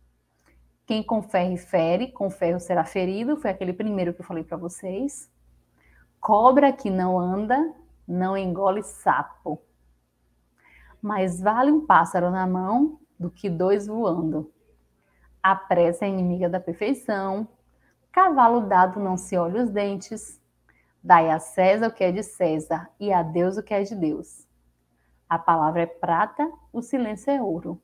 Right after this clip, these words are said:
Quantos desses aí que eu falei vocês já ouviram? Eu já ouvi,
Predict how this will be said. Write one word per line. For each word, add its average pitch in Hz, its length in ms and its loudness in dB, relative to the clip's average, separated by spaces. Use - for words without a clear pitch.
Quantos 262 480 4
desses 196 360 0
aí 185 140 4
que 180 80 -4
eu 180 60 -2
falei 175 260 2
vocês 175 260 -4
já 190 120 4
ouviram? 175 580 0
Eu 220 200 0
já 269 160 6
ouvi, 269 800 2